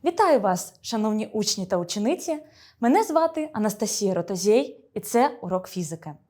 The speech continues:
Протягом дев'ятнадцятого століття розвиток фізики відбувався бурхливо та насичено. Теоретичний світ був чітко зумовлений фізичними закономірностями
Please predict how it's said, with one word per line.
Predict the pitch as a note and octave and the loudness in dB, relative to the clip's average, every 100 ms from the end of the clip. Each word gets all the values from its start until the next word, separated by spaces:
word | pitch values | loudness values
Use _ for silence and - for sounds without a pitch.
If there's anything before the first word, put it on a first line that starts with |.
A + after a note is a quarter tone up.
| _ _ _ _ _ _ _ _ | _ _ _ _ _ _ _ _
Протягом | C4 G4 F#4+ D#4+ C#4 | 6 8 8 2 2
дев'ятнадцятого | C4 C#4 C#4 C#4+ - C4+ B3 | 4 2 2 -2 2 0 0
століття | B3 B3 C4 D4+ G#3 E3 - _ _ | -2 0 0 -2 -4 -6 -12 _ _
розвиток | A3+ G#3+ A#3 A3+ | 0 2 -2 -4
фізики | - C4 C4 A#3 G3 F#3 - - | -2 -2 0 0 -2 -6 -10 -10
відбувався | F#3 G#3 G#3+ G3+ F#3+ | 0 6 6 6 -2
бурхливо | G#3 - A#3 E4 E4 | -2 -2 0 2 2
та | D#4 | 0
насичено. | A#3 A3 - F#3 - D#3+ D3 - _ _ _ - - _ | 0 0 -2 -4 -4 -6 -10 -16 _ _ _ -20 -20 _
Теоретичний | B3 C#4+ D4 F#4+ F4+ F4+ | 6 6 6 2 2 -4
світ | E4+ F#4+ A#4 - _ | 2 2 2 -8 _
був | G3+ G3+ | -2 -2
чітко | - D4+ - C#4+ | 0 -2 0 -2
зумовлений | F#3+ F#3+ G#3 C4 B3+ B3 | 0 2 2 4 4 2
фізичними | B3 E3+ G3+ - B3 C4 | 0 -2 -2 0 0 2
закономірностями | D#4+ F4+ F#4 D4+ C4 A#3+ A3 - G#3 G#3 | 2 2 0 2 2 0 -4 -6 -6 -6